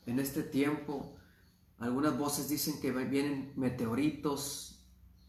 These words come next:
que van a caer meteoritos. Otros dicen que viene destrucción, hambruna.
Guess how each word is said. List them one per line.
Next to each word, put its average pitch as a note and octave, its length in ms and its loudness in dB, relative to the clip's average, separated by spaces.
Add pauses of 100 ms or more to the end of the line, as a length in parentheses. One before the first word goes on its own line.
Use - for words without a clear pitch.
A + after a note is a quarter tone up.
(160)
que A2+ 120 -6
van C3 140 0
a C3+ 100 -2
caer C3+ 160 0
meteoritos. C3+ 1120 0 (1040)
Otros C#3 360 2
dicen C#3+ 420 2
que B2+ 720 0 (1500)
viene C3+ 260 2
destrucción, C#3 1120 0 (1700)
hambruna. C#3 1200 2